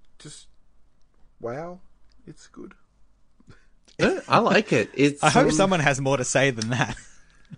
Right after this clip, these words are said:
Speaker 3: <laughs>
Speaker 2: So moving
Speaker 1: Um,
Speaker 2: on. <laughs>
Speaker 3: Yes. Yes.
Speaker 2: No, Snake Pass.
Speaker 1: It's, <laughs> it's, it's really good, isn't it? It's, like, just, oh, okay, so Snake Pass,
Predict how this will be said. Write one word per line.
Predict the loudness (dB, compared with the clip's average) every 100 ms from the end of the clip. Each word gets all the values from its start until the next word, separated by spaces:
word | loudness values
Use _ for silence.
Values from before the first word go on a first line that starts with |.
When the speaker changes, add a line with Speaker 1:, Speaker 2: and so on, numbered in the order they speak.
| -14 -14
Speaker 3:
<laughs> | -10 -12 -12 -20 -20 -20 _ -20 _ _ _ 4
Speaker 2:
So | 6
moving | 6 6 6
Speaker 1:
Um, | 6
Speaker 2:
on. | 2 -2 -6 -20 -6
<laughs> | 2 6
Speaker 3:
Yes. | 6 6 0 -4 -6 -10 0
Yes. | 0 2 -4 -2 -2 2
Speaker 2:
No, | 4
Snake | 2 0 0 0
Pass. | 0 0
Speaker 1:
It's, | -2 -6 -8 -4 -4 -6 -14 -16
<laughs> | -16 -18 -18 -6
it's, | -4 -4 -8 -10
it's | -10 -8 -2
really | 2 2 4
good, | 4 6
isn't | 4 4
it? | 4 2 -4 -20 -20 -20 -20 -20 -10
It's, | -8 -8 -10 -16 -18 2
like, | 8 8 6 -8
just, | -10 -12 -16 -20 _ -20 -20 -20 -20 -20 -20 -20 -20 _ -20 -20 -12
oh, | -8 -6 -2 2
okay, | 4 4
so | 4 4 4 4 0
Snake | -2 0 2
Pass, | 6 6 4 -2